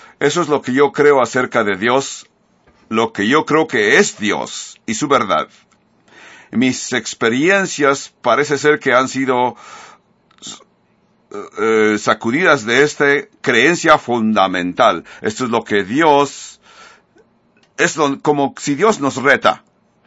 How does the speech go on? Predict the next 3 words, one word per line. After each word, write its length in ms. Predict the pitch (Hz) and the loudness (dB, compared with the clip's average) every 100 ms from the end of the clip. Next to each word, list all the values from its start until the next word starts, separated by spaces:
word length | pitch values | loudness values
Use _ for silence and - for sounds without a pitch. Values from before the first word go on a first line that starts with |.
| _ _ _ _ - - - | _ _ _ _ -20 -20 -6
El 160 | 110 117 | -2 0
salmista 640 | 120 123 156 - 139 - | 0 2 0 4 2 2
comienza 840 | - 120 139 190 170 - 120 127 | -4 -2 0 0 0 0 2 2